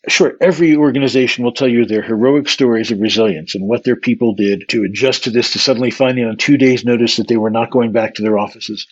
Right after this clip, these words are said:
They're wonderful stories of resilience, and they're genuine. They should be appreciated. They should be valued. But if you ask leadership of a company how they have dealt with the last year and where they see it going from here, if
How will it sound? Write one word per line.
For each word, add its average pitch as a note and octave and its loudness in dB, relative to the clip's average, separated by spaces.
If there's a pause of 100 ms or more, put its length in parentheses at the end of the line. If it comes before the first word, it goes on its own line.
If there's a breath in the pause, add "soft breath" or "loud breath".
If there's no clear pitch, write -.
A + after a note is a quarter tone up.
(480 soft breath)
They're C3+ 6
wonderful D#3 2
stories B2+ 4
of G#2+ -2
resilience, A2 0
and B2+ 0
they're C3 2
genuine. A#2+ 0
They G#2+ 0
should G#2 -4
be G#2+ 2
appreciated. A2 0
They F#2+ -2
should G2 -6
be G2 -2
valued. A2 -2 (1160 loud breath)
But A#2+ 2
if A2+ -2
you A#2 2
ask C3 -2
leadership A#2+ 0
of G2+ -6
a G2 -12
company F#2+ -8 (440 soft breath)
how D3 2
they C3 4
have A2 -4
dealt A#2+ 0
with A#2 -4
the A2+ 0
last G#2+ -2
year G#2+ 0 (520)
and A#2 -2
where C3+ 4
they B2 4
see A#2+ 2
it A2+ 0
going A2+ 0
from G2+ -4
here, G2 -2 (540 loud breath)
if - -4